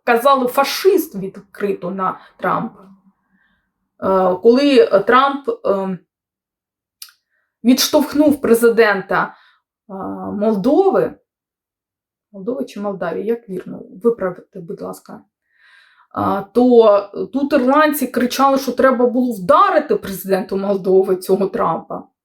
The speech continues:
Тобто вони свого підтримували. Хоч Байден, він в якійсь частині тільки ірландець,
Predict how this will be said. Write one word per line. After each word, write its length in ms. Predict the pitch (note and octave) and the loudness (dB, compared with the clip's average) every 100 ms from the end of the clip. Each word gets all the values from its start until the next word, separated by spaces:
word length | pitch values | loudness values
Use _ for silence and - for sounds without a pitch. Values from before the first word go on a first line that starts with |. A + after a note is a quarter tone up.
| _ _ _ - | _ _ _ -4
Тобто 280 | G3 - | -2 2
вони 360 | F#3+ G3+ A3+ F#4+ | 2 4 4 4
свого 460 | - A#3+ G#3 C4+ C#4+ | 4 4 4 2 0
підтримували. 960 | C4+ B3 A#3 F3+ D#3+ - F#3 F3 - - | -4 -2 -2 -2 -6 -6 -6 -6 -4 0
Хоч 180 | G3+ | 0
Байден, 460 | G3 B3 F#4+ C#4 A3+ | 2 0 2 0 -2
він 180 | G#3+ F#3+ | -4 -6
в 60 | |
якійсь 400 | G3+ G#3 - D4 | -2 -4 -4 -8
частині 760 | - F4+ - - A4+ A#4 G4+ C4 | -8 -10 -12 -2 2 6 6 4
тільки 480 | - G#3 - G#3 - | 2 -4 -4 -8 -2
ірландець, 920 | G#3 A3 D4 G#4 A4+ D4+ G#3+ G3+ - | 2 4 4 4 2 0 -2 -2 -8